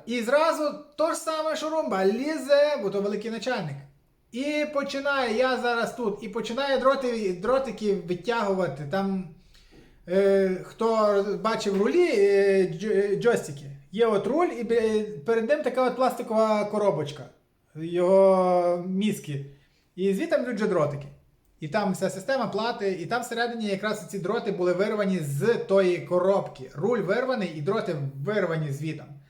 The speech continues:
Я то можу зробити. Я йому показую, мені треба ту коробочку розі-, витягнути звітом наглибоко за системним блоком. Витягнути, розі-, розібрати, під'єднати ті дроти і назад поставити. Ой, все, і він хапнувся то робити. Діставати ту коробочку. Я кажу,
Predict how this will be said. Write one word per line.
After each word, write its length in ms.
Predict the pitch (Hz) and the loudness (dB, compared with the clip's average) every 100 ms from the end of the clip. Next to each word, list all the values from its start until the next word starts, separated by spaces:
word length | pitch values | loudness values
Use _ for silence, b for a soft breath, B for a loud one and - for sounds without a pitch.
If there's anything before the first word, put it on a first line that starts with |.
| b b b b b b b b _ _ 180 | b b b b b b b b _ _ -6
Я 300 | 156 190 214 | 0 2 0
то 180 | 226 233 | -2 -2
можу 320 | 262 262 214 | 0 2 2
зробити. 440 | 190 170 143 139 | 0 0 -4 -6
Я 120 | 135 | -6
йому 140 | 180 240 | -4 -6
показую, 360 | 254 254 190 | -4 -4 -2
мені 120 | 180 202 | -4 -2
треба 200 | 220 196 | -4 -4
ту 80 | |
коробочку 540 | 196 196 185 170 - 262 - _ _ _ - | -2 0 0 -2 -8 -12 -16 _ _ _ -6
розі-, 320 | 165 220 226 | -2 0 -2
витягнути 680 | 196 156 240 240 240 214 185 | -4 2 2 4 0 0 -2
звітом 280 | 165 190 180 | -2 -2 0
наглибоко 680 | 180 160 233 180 - 156 | 0 2 2 2 -2 -4
за 140 | 139 165 | -2 -4
системним 480 | 175 175 202 202 190 | -6 -4 -2 -2 -2
блоком. 560 | 208 185 135 139 139 - - | 2 0 0 -2 -4 -6 -8
Витягнути, 560 | 160 233 226 190 180 | -4 -2 -2 -2 -2
розі-, 340 | 185 185 185 175 | -2 -2 -4 -2
розібрати, 1040 | 185 165 170 185 254 277 226 196 156 - - _ - | -2 -2 -2 0 -2 -2 -2 -2 -2 -8 -20 _ -6
під'єднати 540 | 208 214 202 226 202 | -4 -2 -2 -2 -4
ті 140 | 190 | -8
дроти 340 | 185 208 254 240 | -4 -2 -2 -2
і 80 | 190 | -2
назад 260 | 190 196 | 0 -2
поставити. 300 | 147 151 151 B B - | -6 -12 -12 B B -2
Ой, 220 | 311 339 | 0 0
все, 260 | - 311 214 | 2 2 2
і 20 | |
він 140 | 262 | -2
хапнувся 520 | - 320 359 349 302 | 0 0 0 -4 -6
то 100 | 311 | -4
робити. 420 | 320 320 311 - - - _ - | -4 0 -2 -4 -12 -20 _ -8
Діставати 420 | 190 262 277 285 | -4 0 2 2
ту 100 | 302 | -2
коробочку. 460 | 302 285 226 - 175 | 2 4 4 0 -2
Я 100 | 185 | 0
кажу, 340 | 226 196 202 | -2 -4 -6